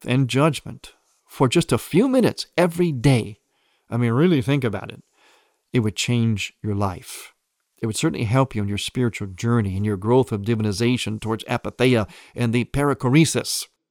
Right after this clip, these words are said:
Say, I put all those words together in one sentence. <laughs> It would certainly help you think about it.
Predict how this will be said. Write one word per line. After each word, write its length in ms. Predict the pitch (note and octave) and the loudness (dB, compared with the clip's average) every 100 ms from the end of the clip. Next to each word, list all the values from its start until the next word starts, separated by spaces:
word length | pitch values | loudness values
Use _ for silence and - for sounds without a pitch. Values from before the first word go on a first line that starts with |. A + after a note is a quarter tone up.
| - | -4
Say, 140 | A2+ | -2
I 20 | |
put 160 | G2+ B2 | 2 2
all 80 | A2 | 2
those 160 | G#2+ | 0
words 240 | G2 A2+ - | -2 -2 -2
together 300 | G#2 A2 G2 | 0 0 2
in 80 | F#2+ | 0
one 140 | F2+ | -2
sentence. 540 | - G2+ - - - - | -2 -2 -4 -10 -10 -8
<laughs> 60 | C3 - - - - _ _ _ _ _ _ - | -8 -10 -20 -20 -20 _ _ _ _ _ _ 0
It 60 | C#3+ | 2
would 120 | C3+ | 4
certainly 280 | A3 F#4+ D#3+ | 2 2 2
help 260 | F3+ D4 | 2 0
you 80 | A2+ | -2
think 240 | - D4+ | 0 0
about 280 | - G#2 F2+ | 0 -2 -6
it. 260 | - - | -12 -16